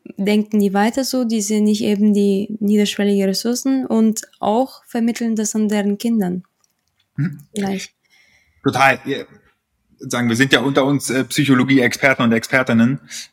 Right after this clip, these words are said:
Speaker 2: Ähm, es ist halt einfach dann auch selbsterfüllende Prophezeiung, ne? Und wenn die einmal läuft, wenn dir einmal früh jemand gesagt hat, du bist es nicht wert, du schaffst nichts, du bist nichts, du bist faul,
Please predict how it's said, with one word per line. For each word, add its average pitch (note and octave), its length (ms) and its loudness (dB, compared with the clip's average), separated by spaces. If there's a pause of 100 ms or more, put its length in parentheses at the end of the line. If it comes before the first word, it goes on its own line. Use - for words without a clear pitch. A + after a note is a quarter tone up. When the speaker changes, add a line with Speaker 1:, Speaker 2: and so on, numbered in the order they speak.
Speaker 2:
Ähm, A#2+ 240 2 (100)
es - 140 -4
ist - 120 -2
halt F3+ 120 0
einfach E3+ 300 0
dann D#3+ 120 2
auch C#3+ 80 -2
selbsterfüllende D3 580 -2
Prophezeiung, B2+ 600 0
ne? D3+ 260 -4
Und B2+ 140 -4
wenn D3+ 240 2
die D#3+ 160 -2
einmal D3 260 2
läuft, A#2+ 400 0
wenn A#2+ 140 0
dir B2 120 0
einmal D#3+ 280 2
früh D#3 320 -2
jemand C3+ 340 0
gesagt B2 380 0
hat, C#3 160 -6
du B2+ 80 -2
bist D#3+ 240 0
es C#3+ 140 -8
nicht B2 180 -8
wert, G#2 320 -2 (1000)
du A2 100 -2
schaffst - 360 -4
nichts, E3+ 320 -4
du - 120 -8
bist C3+ 400 -2
nichts, - 640 -8
du G2+ 100 -4
bist G2+ 200 -4
faul, E3 560 0